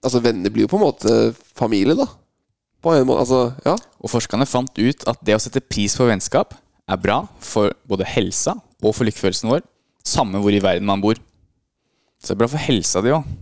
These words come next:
Speaker 2: tydeligvis,
Speaker 1: Det tror jeg
Speaker 2: å ha venner.
Speaker 1: hundre prosent. Ja, ja, ja.
Speaker 2: Det viser nemlig at de som gir vennene sine mye oppmerksomhet, bruker mye tid på dem og hjelper dem når de trenger det, har bedre fysisk og mental helse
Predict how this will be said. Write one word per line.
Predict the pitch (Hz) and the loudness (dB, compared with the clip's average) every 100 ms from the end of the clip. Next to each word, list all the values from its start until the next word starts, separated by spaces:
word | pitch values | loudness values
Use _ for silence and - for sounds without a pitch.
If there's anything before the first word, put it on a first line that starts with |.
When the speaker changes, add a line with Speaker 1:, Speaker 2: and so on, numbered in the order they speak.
| - | -6
Speaker 2:
tydeligvis, | 107 98 - | -2 0 0
Speaker 1:
Det | |
tror | - 202 | 2 2
jeg | |
Speaker 2:
å | 123 | 2
ha | |
venner. | 104 131 | 2 0
Speaker 1:
hundre | 95 | 0
prosent. | 131 160 185 | 0 -2 -2
Ja, | - 151 226 | 0 2 2
ja, | 190 190 | 0 -2
ja. | - _ _ _ _ | -6 _ _ _ _
Speaker 2:
Det | - 110 | -4 2
viser | 123 - 135 | 2 2 0
nemlig | 107 107 185 208 - - | 2 2 0 0 -10 -10
at | - | -6
de | 101 | -4
som | 120 | 0
gir | 104 117 123 | 2 2 2
vennene | 123 95 90 | 0 0 -2
sine | 101 120 | 0 0
mye | 127 131 113 104 | 0 0 2 2
oppmerksomhet, | - 92 87 - 101 - - - _ - | 2 -2 -4 -4 -4 -4 -14 -20 _ -4
bruker | 110 - 127 | -2 2 4
mye | 113 107 | 4 2
tid | 101 - | -2 -2
på | 107 | 0
dem | 143 147 | 0 0
og | - 120 | 0 2
hjelper | 110 98 - - 120 | 2 0 -4 -2 0
dem | 175 - - | 0 -4 -2
når | 110 | 0
de | 113 | 2
trenger | 104 92 101 | 0 0 2
det, | 180 - _ _ - | 0 -2 _ _ -4
har | 135 | -2
bedre | 110 98 117 | 2 2 0
fysisk | - 98 - 107 - | -2 -2 -2 -4 -4
og | - 104 | 0 2
mental | 101 117 113 107 110 | 2 0 0 0 0
helse | 123 92 - | 0 0 0